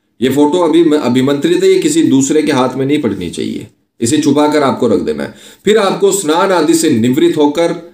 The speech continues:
अच्छे से स्वच्छ होकर और ये फोटो लेना है और इसे जलाना है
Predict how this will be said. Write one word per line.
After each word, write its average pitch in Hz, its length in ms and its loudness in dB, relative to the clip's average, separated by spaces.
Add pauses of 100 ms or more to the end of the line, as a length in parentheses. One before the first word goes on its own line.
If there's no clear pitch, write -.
(340)
अच्छे 147 300 -2
से 156 200 0
स्वच्छ 170 380 -2
होकर 151 460 0 (540)
और 151 260 0
ये 160 180 2
फोटो 139 400 0
लेना 123 360 2
है 175 440 -4 (460)
और 143 180 0
इसे 143 200 0
जलाना 90 480 -4
है - 200 -12